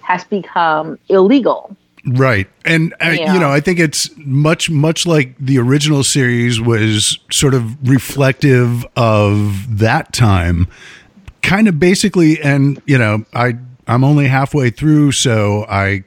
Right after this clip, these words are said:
Speaker 2: could be wrong on this, you know, as borne out in future episodes. But putting the, the Federation up is basically the bad guys,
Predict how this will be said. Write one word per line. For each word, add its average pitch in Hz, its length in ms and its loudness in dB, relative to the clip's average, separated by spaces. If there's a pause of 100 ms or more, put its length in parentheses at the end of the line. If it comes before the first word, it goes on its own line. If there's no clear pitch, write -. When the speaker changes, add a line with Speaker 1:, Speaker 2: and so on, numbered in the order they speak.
(120)
Speaker 2:
could 139 240 0
be 123 100 2
wrong 117 340 2
on 113 220 2
this, 117 300 0
you 113 100 0
know, 92 260 -4
as 98 200 -4
borne 113 260 0
out 104 200 0
in 101 100 -2
future 107 340 0
episodes. 95 640 0 (420)
But 127 420 -2 (240)
putting 202 300 2
the, 156 200 2
the 131 160 0
Federation 156 680 0
up 107 220 0
is 110 100 0
basically 185 480 0
the 120 140 2
bad 101 360 -2
guys, 85 520 -6